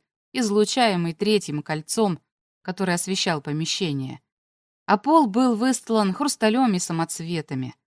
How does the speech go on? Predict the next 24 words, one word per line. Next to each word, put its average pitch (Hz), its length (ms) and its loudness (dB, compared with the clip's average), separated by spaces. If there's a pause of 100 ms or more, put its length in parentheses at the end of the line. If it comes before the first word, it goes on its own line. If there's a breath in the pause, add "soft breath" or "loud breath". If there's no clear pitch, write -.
(240)
которые 220 360 4
непрерывно 220 600 2
переливались 185 680 0
разноцветными 160 760 -4
лучами. 156 640 -6 (760)
Фари 220 300 8
с - 120 0
изумлением 208 680 4
разглядывал 180 680 -2
помещение, 170 840 0 (300)
едва 233 400 4
осмелившись 185 680 -2
ступить 220 460 -6
на 160 160 -4
такой 170 340 -2
великолепный 170 720 -4
пол, 143 400 -10 (540)
когда 262 300 2
увидел, 240 380 4
как 185 180 -2
самоцветы 196 680 -2
словно 247 400 -2
подмигивают 220 840 2
ему, 151 380 -4